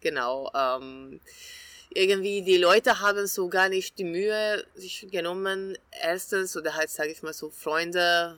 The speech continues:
oder Bekannte von, von Daniel, seinen Eltern, um mich kennenzulernen, weil klar,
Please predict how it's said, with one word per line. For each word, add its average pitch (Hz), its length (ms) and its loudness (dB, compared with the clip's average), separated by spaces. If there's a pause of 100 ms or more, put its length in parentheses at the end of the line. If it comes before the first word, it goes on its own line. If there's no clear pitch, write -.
(140)
oder - 180 -12
Bekannte 160 840 -2
von, 143 560 -10
von 135 180 -10
Daniel, 139 320 -4
seinen 135 200 -8
Eltern, 160 520 -2 (280)
um 165 140 -6
mich 151 160 -6
kennenzulernen, 170 760 2
weil 151 160 2
klar, 156 300 2